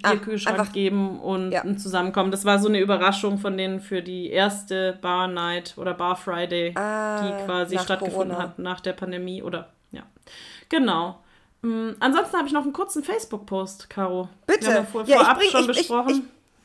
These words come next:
Speaker 1: ich, ja, ich bring meinen nächste Woche mit. Betty, bitte. Präsentier
Speaker 2: Mhm.
Speaker 1: uns deinen tollen
Speaker 2: Ich
Speaker 1: Facebook-Post aus der Vergangenheit.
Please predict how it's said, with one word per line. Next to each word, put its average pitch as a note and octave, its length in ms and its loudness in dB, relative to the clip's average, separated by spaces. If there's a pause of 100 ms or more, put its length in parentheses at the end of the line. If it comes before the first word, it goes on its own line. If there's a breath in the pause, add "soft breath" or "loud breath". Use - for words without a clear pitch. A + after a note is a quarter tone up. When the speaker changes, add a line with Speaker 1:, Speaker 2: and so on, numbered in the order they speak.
(100)
Speaker 1:
ich, D#4 100 0
ja, C4 200 8
ich C4+ 100 -4
bring F4+ 220 -2
meinen F4+ 160 4
nächste C4+ 320 0
Woche G3+ 240 2
mit. G3+ 260 0 (280 loud breath)
Betty, A#3+ 300 0
bitte. G3+ 460 6 (380)
Präsentier D4+ 440 2
Speaker 2:
Mhm. F#4 60 6
Speaker 1:
uns F#4+ 120 0
deinen A#3 260 4
tollen C4+ 240 2
Speaker 2:
Ich - 60 -2
Speaker 1:
Facebook-Post C4+ 680 -2
aus - 120 0
der G#3 140 -2
Vergangenheit. G3+ 800 -2